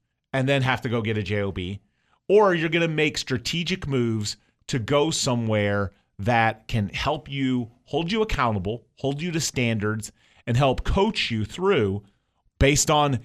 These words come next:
years and years of experience of going through market shifts to help you be successful no matter the market. There are agents out there that went to companies that were offering them every percent of the commission dollar.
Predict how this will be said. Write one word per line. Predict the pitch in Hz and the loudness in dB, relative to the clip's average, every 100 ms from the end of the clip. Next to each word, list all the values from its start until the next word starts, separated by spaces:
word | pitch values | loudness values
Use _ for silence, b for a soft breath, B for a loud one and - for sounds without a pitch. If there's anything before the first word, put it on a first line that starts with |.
| B | B
years | - 110 165 151 | -2 0 2 0
and | 165 | 0
years | 170 143 | 0 0
of | |
experience | 147 - 175 180 147 | -2 -2 -2 -2 -2
of | 110 | -2
going | 110 143 190 | 0 0 -2
through | 190 185 | -4 -4
market | 156 131 123 - | 0 0 -2 -6
shifts | - 113 110 - - | -8 -6 -6 -8 -12
to | - | -2
help | 127 139 139 | 0 2 0
you | 127 | 0
be | 117 123 | 2 0
successful | 120 113 - 123 - 113 | -2 -2 0 0 0 -2
no | 104 | 0
matter | 104 104 101 | 0 0 -2
the | 95 | -2
market. | 98 90 82 - _ B B B B | -2 -2 -4 -14 _ B B B B
There | 135 | 2
are | 180 | 4
agents | 190 190 196 | 2 0 0
out | 196 175 | 0 0
there | 180 | 0
that | 165 | -2
went | 156 156 | -4 -6
to | 160 | -4
companies | 160 151 143 113 | -4 -2 -2 -2
that | 117 | -2
were | 120 | 0
offering | 123 131 123 127 | 0 0 -4 -4
them | 120 | -2
every | 123 147 139 | -2 -4 -6
percent | 143 - 143 123 | -6 -6 -8 -8
of | |
the | 113 | -10
commission | 110 120 113 107 | -8 -8 -6 -6
dollar. | 98 87 87 | -4 -6 -10